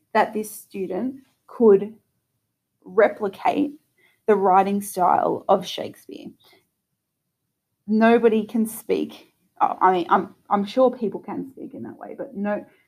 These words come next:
none of the <laughs> students in my year level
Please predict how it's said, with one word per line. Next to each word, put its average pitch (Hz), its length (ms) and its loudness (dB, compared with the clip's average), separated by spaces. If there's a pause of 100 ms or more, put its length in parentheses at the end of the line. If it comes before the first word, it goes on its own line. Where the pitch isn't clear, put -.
(180)
none 269 340 4
of 233 120 -2
the 254 100 0
<laughs> - 120 -10
students 208 680 -6
in 202 220 -8
my 196 220 -2
year 190 200 -6
level - 420 -6